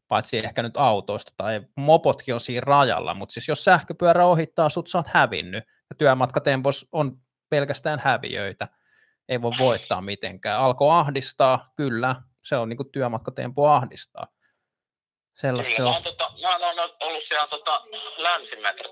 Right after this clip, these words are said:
Speaker 2: työmaalla nyt tossa.
Speaker 1: Joo.
Speaker 2: Ja ajellut aamuisin siitä Munkasta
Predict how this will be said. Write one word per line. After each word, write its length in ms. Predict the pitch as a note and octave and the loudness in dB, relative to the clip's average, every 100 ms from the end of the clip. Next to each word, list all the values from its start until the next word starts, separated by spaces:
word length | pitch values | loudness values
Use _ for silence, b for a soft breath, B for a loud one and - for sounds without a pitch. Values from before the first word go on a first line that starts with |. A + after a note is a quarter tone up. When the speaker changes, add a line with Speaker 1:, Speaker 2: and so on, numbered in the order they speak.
| - | -6
Speaker 2:
työmaalla 540 | A2 F#2+ F2+ F2+ F#2 | -4 -4 -4 -6 -6
nyt 140 | - | -14
tossa. 340 | - F#2 - F#2+ _ _ _ _ _ - | -12 -12 -10 -14 _ _ _ _ _ -2
Speaker 1:
Joo. 180 | A#2 A2 | 0 0
Speaker 2:
Ja 320 | G2+ G2+ G2 - _ _ _ _ _ _ _ | 0 -2 -4 -8 _ _ _ _ _ _ _
ajellut 360 | B2 B2 A#2 A#2+ B2+ | -2 -2 -2 -4 -4
aamuisin 360 | B2 G#2+ - - | -4 -6 -10 -8
siitä 300 | - A3 C3 B2 | -4 -4 -4 -14
Munkasta 640 | A2 G2 F#2 - - - | -10 -8 -8 -6 -8 -8